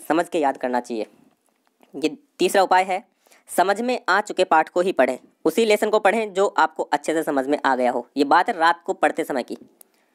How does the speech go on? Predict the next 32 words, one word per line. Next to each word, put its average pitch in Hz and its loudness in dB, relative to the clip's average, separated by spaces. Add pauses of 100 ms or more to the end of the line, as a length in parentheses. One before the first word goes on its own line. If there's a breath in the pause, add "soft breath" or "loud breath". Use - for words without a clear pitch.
(720 soft breath)
उसी 208 2
लेसन 214 0
को 220 0
पढ़ें 220 0
जो 226 0
आपको 190 2
अच्छे 180 -2
से 180 -4
समझ 160 0
में 165 0
आ 151 4
गया 175 0
हो। 180 0
अगर 156 2
आप 151 2
रात 139 2
में 185 -4
टीचर 156 -4
के 147 -4
पढ़ाए 147 2
पाठ 139 0
याद 147 2
करते 147 -2
हैं 151 -2
जिनको 139 0
आप 135 2
पूरी 151 2
तरह 139 0
से 135 -2
समझ 147 0
चुके 143 -4
हैं 143 -4